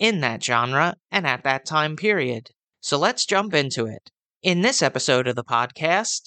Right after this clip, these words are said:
I'm rewatching and reviewing The Witches of Eastwick from nineteen eighty-seven. It was directed by George Miller, who helmed Mad Max, The Road Warrior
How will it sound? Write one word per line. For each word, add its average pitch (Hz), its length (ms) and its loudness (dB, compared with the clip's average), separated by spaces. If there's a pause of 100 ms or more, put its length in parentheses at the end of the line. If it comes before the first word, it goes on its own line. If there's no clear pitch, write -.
(140)
I'm 160 260 0
rewatching 170 840 0
and 135 140 -2
reviewing 135 760 2 (400)
The 151 120 2
Witches 240 520 0
of 240 140 2
Eastwick 196 500 -2 (260)
from 151 320 0
nineteen 208 480 2
eighty-seven. 156 720 -2 (180)
It 208 160 0
was 185 200 0
directed 180 400 2
by 160 160 2
George 156 400 0
Miller, 180 380 2
who 165 200 -2
helmed 139 460 0
Mad 131 260 2
Max, 135 580 -2 (300)
The 147 100 2
Road 151 280 2
Warrior 143 580 0